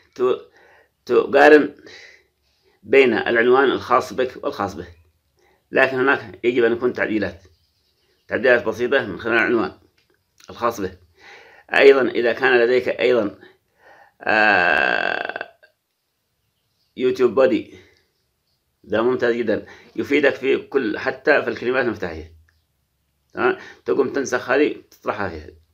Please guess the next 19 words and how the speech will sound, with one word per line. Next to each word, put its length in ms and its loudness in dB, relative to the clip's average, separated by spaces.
لكن 320 2
بشرط 240 -2
أن 140 -2
يكون 240 -4
هناك 320 -2
في 140 -6
خلافات 400 0
في 100 -18
الإيش، 200 2
في 60 -12
العنوان 260 -2
الرئيسي. 380 -2
انتبهوا، 460 -4
أنا 120 -8
حتى 320 -2
لا 80 0
يكون 220 -2
هناك 200 2
في، 280 -2